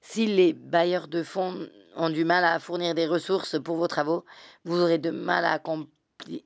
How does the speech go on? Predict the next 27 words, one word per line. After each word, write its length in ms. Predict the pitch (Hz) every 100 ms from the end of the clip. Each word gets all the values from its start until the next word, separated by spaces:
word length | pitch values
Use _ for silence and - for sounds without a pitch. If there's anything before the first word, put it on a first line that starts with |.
| _
à 80 | 160
accomplir 360 | 160 160 170 160
votre 260 | 156 -
mandat. 340 | 151 147 151 - - - - -
Nous, 320 | 165 175 - _
euh, 140 | 254 - 156
joignons 580 | 131 190 190 180 202
notre 320 | 190 170 - 156
voix 260 | 139 175
à 120 | -
la 140 | 160 156
vôtre 420 | 135 165 185 -
pour, 340 | 165 165 147
euh, 160 | 151 151
mobiliser 520 | 151 151 151 151 170
des 140 | 151 147
fonds 380 | - 151 170 - - - - -
et 60 |
pour 140 | 151 185
demander 460 | 170 160 156 170 - _ _ _ _ _ _ _ _ _ _ _ _ -
d'envisager 560 | 165 165 165 175 151 170
d'augmenter 460 | 165 165 156 196
le 160 | 190 160
financement 460 | 151 180 165 185 180
de 80 |
vos 120 | 156 156
travaux. 380 | 151 135 135